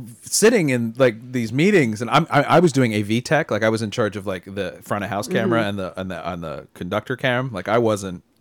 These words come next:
Speaker 1: I wasn't involved in this, but I remember these discussions getting, feeling like this costume designer isn't being creative anymore. They're having to replicate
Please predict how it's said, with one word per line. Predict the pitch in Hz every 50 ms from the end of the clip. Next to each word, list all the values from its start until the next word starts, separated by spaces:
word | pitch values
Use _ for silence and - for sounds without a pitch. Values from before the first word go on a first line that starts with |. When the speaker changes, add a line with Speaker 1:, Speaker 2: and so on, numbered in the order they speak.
| _ _ _ _ _ -
Speaker 1:
I | 107
wasn't | 110 104 120 95
involved | - 120 98 95 92 98
in | 85 92
this, | 95 85 - - - - - - - - -
but | - 202
I | 214
remember | 220 226 262 294 311 262
these | 214 180 -
discussions | 156 147 - - 254 262 - 196 160 139
getting, | 151 131 120 113 107 107 104 98 - _ _ _ _ _ _ _
feeling | - - 220 262 254 214 165
like | 139 123 113 113 -
this | 139 175 -
costume | - 233 254 - - 214 180
designer | 156 147 156 135 131 127 113
isn't | 117 131 127 135 123 110 - - - _
being | - 143 143 131
creative | 117 - - 143 147 180 240 226 180 123 110
anymore. | 107 101 95 95 95 95 95 92 90 90 92 92 -
They're | 113 117 127 127
having | 135 147 170 175 175 180 170 156
to | - - 147 139 131 127
replicate | 110 113 156 220 - - 127 - - 95 67 - -